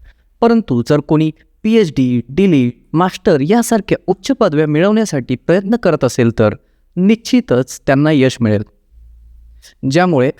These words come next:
उच्च शिक्षित लोकांच्या नजरेत तुम्हाला आदर मिळेल आणि तुमचे कुटुंबही तुमच्याकडे उच्च वर्गातील पुरुष म्हणून पाहतील. तुमच्या गोड आणि सभ्य स्वभावामुळे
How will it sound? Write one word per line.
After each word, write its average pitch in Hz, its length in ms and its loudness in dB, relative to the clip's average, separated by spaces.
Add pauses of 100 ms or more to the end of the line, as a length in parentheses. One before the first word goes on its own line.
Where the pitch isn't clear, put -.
(140)
उच्च 202 260 -2
शिक्षित 233 400 -2
लोकांच्या 196 500 0
नजरेत 190 380 0 (160)
तुम्हाला 156 300 0 (200)
आदर 165 300 2
मिळेल 107 260 0 (960)
आणि 233 280 2
तुमचे 220 200 -2
कुटुंबही 208 560 -2
तुमच्याकडे 170 500 0
उच्च 175 260 -2
वर्गातील 175 440 0 (140)
पुरुष 190 280 0
म्हणून 147 240 0
पाहतील. 156 380 -2 (1160)
तुमच्या 165 240 2
गोड 135 500 0
आणि 135 220 -2
सभ्य 190 360 -2
स्वभावामुळे 143 760 0